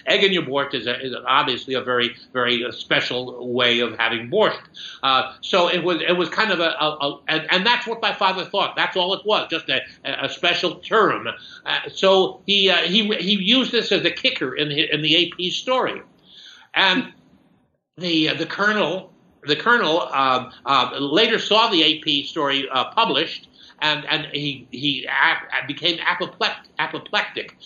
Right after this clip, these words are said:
And he went to my father, and he said, uh, that, uh, he, that that was a very, that was a very, very,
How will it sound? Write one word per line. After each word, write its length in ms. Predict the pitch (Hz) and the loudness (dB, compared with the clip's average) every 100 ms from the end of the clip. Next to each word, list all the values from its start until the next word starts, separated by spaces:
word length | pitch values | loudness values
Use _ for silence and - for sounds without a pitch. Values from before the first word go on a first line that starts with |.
| - | -10
And 120 | - 165 | -2 2
he 80 | |
went 200 | 185 233 202 | 4 2 0
to 60 | |
my 160 | 165 131 | 0 -2
father, 360 | - 113 101 - - | 0 -4 -4 -12 -14
and 140 | - 151 | -6 -4
he 60 | |
said, 340 | 147 185 165 - - | 0 0 0 -4 -6
uh, 320 | 135 139 135 - - | 0 0 0 -6 -2
that, 280 | 143 131 139 | 0 0 -2
uh, 140 | 127 | -4
he, 280 | 127 131 - 123 | -4 -8 -10 -6
that 240 | 135 123 | -2 -2
that 260 | - 147 - | 2 0 2
was 160 | 135 139 | -4 -2
a 260 | 127 117 120 107 | -6 -6 -12 -4
very, 380 | 170 180 170 | -2 0 -2
that 160 | 143 147 | 0 0
was 160 | 135 120 | 0 -6
a 80 | |
very, 300 | 107 160 175 | -2 0 0
very, 320 | 139 135 127 | 0 2 2